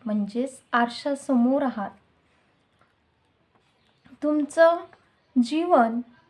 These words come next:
प्रेम, आनंदानं भरून टाकण्याचे अनेक मार्ग तुम्ही शिकला आहात आणि त्याचा सरावही करीत आहात. प्रेम, आनंद आणि सर्व चांगल्या गोष्टी जीवनातून तुम्हाला मिळण्यास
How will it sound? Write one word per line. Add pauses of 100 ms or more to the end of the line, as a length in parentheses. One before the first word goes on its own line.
(320)
प्रेम, (880)
आनंदानं (120)
भरून
टाकण्याचे
अनेक
मार्ग
तुम्ही
शिकला
आहात (720)
आणि
त्याचा
सरावही
करीत
आहात. (580)
प्रेम, (320)
आनंद (520)
आणि
सर्व
चांगल्या
गोष्टी
जीवनातून
तुम्हाला
मिळण्यास